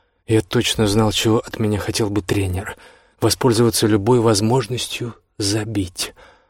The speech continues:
Однако с такой командой, как «Воины», был только один способ выиграть.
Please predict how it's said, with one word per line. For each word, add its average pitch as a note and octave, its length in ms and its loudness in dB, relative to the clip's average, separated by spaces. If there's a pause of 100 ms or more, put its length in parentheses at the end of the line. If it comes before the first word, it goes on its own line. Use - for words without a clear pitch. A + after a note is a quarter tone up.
(420)
Однако G#2 340 -2
с - 100 -2
такой G#2+ 340 -2
командой, G#2 540 0
как G#2+ 240 -2
«Воины», A#2 500 2 (220)
был G#2+ 200 2
только A2 280 0
один A2+ 340 0
способ - 460 -4
выиграть. - 600 -2